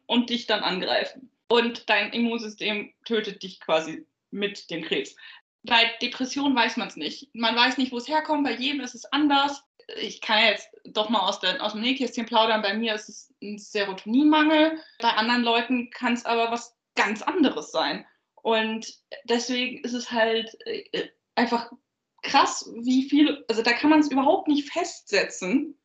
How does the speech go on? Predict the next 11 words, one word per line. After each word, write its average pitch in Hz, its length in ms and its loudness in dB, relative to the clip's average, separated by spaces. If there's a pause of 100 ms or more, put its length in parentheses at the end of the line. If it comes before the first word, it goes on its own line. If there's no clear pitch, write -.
(160)
wie, 311 460 4 (120)
was, 254 520 0
warum, 302 640 0 (140)
wie 226 140 -4
lange 311 640 2 (540)
und 247 120 2
so 240 120 0
weiter. 359 400 2 (400)
Deswegen 240 640 0
ist 226 180 -8
es 226 120 -14